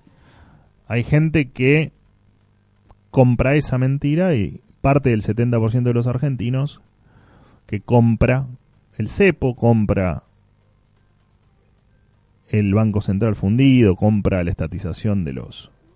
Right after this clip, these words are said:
de los ahorristas privados en el sistema jubilatorio, compra tres millones de jubilados sin aporte, compra jubilaciones de ama de casa, compra el "vamos por todo".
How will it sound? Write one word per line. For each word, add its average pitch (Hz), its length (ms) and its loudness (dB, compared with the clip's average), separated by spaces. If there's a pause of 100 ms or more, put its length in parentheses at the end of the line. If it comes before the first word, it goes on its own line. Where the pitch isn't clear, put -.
(540)
de 110 100 2
los 107 180 2
ahorristas 110 340 2
privados 107 380 4
en 98 60 2
el 92 60 2
sistema 95 280 0
jubilatorio, 92 800 4
compra 117 840 4 (680)
tres 127 180 2
millones 117 380 2
de 104 40 2
jubilados 101 420 2
sin 92 100 -4
aporte, 92 720 0 (840)
compra 147 440 6
jubilaciones 98 640 -2
de 101 60 0
ama 101 160 -2
de 92 100 -4
casa, 110 460 -6 (1200)
compra 185 460 8
el 123 80 6
"vamos 143 280 6
por 104 240 2
todo". 92 460 2